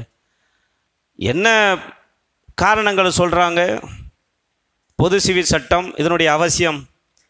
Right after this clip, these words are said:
இது எதுக்காக கொண்டு வரணும்? மற்ற நாடுகளை பாருங்கள்,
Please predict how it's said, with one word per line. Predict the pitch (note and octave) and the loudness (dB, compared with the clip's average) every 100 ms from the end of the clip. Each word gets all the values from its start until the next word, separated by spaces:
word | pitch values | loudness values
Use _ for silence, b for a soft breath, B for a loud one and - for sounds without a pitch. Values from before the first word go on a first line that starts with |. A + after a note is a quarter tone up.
| _ _ _ _ _ _ _ _ | _ _ _ _ _ _ _ _
இது | - E3+ F3 | -4 0 2
எதுக்காக | F3+ G3+ G#3 F#3 F#3 | 2 2 2 2 2
கொண்டு | E3+ F3 F3 D#3+ | 0 2 2 2
வரணும்? | D3+ D#3 C#3+ - - _ _ _ _ _ B B B B | 0 -2 -4 -12 -20 _ _ _ _ _ B B B B
மற்ற | D3+ D#3+ F#3+ | -4 0 0
நாடுகளை | F3 F3+ F#3 F3+ F#3 F#3 | 2 2 4 2 2 2
பாருங்கள், | F3+ F3 F3 F3 F3 D3+ | 2 2 2 0 0 0